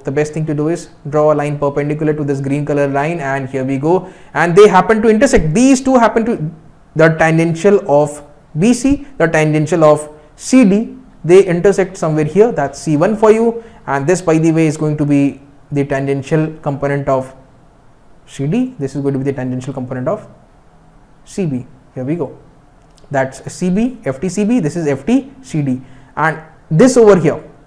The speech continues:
this line will be the total acceleration, right, of the link C B, and this line, this green colored solid line re-, will represent the total acceleration of link C D. So that's done. So our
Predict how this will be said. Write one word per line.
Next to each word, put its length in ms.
this 280
line 220
will 140
be 80
the 100
total 280
acceleration, 580
right, 300
of 140
the 80
link 220
C 140
B, 260
and 280
this 240
line, 200
this 140
green 300
colored 260
solid 340
line 340
re-, 120
will 180
represent 680
the 100
total 280
acceleration 560
of 160
link 340
C 240
D. 140
So 100
that's 240
done. 240
So 220
our 280